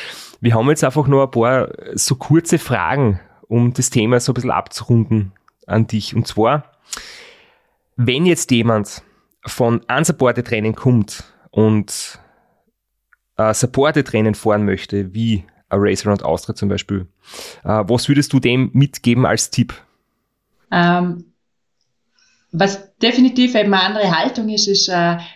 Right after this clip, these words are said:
Speaker 2: das Team, ja. Es braucht ein unglaublich tolles Team, wenn man, wenn man im Supported Sport erfolgreich sein will. Und, ähm,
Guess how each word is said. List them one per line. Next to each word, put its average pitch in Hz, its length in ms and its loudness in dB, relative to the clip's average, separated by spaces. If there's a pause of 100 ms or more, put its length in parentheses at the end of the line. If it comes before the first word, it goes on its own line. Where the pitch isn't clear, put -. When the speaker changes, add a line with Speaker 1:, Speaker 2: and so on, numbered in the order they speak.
Speaker 2:
das 208 260 -2
Team, 302 320 4
ja. 170 360 0
Es - 220 -2
braucht 202 380 -2
ein 214 140 -2
unglaublich 240 760 0
tolles 247 400 0
Team, 240 260 2
wenn 214 140 4
man, 202 260 2
wenn 196 120 2
man 202 80 0
im 196 60 -2
Supported 190 480 -4
Sport 180 240 -2
erfolgreich 185 520 -4
sein 180 260 -2
will. 208 260 -2 (380)
Und, 190 800 -2
ähm, 185 800 0